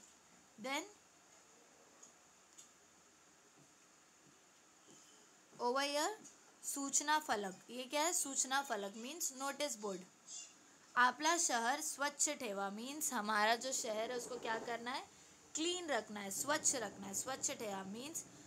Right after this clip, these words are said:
हमें हमारी city कैसी रखना है, Clean रखना है। okay, and then over here, see over here, ये क्या है, पुस्तकांचे दुकान means books shop। ओके, यहाँ पे क्या है, देखो books लगी हुई है, यहाँ पे कुछ customers खड़े हुए हैं, book खरीद रहे हैं।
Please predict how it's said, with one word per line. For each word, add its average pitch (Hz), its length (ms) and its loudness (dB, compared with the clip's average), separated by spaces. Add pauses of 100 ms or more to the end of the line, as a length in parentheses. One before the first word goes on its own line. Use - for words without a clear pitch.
(140)
हमें 233 200 -2
हमारी 240 400 0
city 254 320 -6
कैसी 247 300 -4
रखना 247 300 -6
है, 294 140 -2 (200)
Clean 285 320 -8
रखना 196 280 -8
है। 185 160 -12 (100)
okay, 269 200 -6 (1500)
and 254 220 -8
then 311 180 0
over 277 220 -2
here, 277 260 0 (800)
see 294 240 -6
over 233 180 0
here, 220 220 -4
ये 247 120 -2
क्या 294 180 -4
है, 415 100 -2 (200)
पुस्तकांचे 285 760 0
दुकान 214 460 -4
means 302 320 -4 (440)
books 320 420 2 (300)
shop। - 680 0
ओके, 254 160 -4
यहाँ 269 300 0
पे 277 80 -8
क्या 269 160 -4
है, 269 80 -2
देखो 240 240 -4
books 247 320 -4
लगी 226 240 -4
हुई 226 180 -2
है, 220 100 -4
यहाँ 214 240 -6
पे 262 140 -4 (400)
कुछ 262 140 -2
customers 247 640 0
खड़े 226 280 -4
हुए 226 240 -2
हैं, 208 220 -2
book 247 180 -6
खरीद 214 360 -6
रहे 202 120 -6
हैं। 202 200 -10